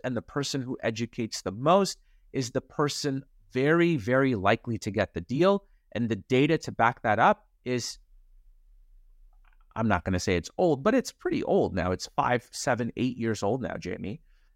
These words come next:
And that data says that seventy-four percent of the time, buyers will choose salespeople that are first to add value and insight.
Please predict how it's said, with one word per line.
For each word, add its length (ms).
And 320
that 260
data 460
says 540
that 140
seventy-four 840
percent 380
of 100
the 80
time, 420
buyers 680
will 120
choose 380
salespeople 840
that 120
are 60
first 640
to 160
add 220
value 440
and 120
insight. 420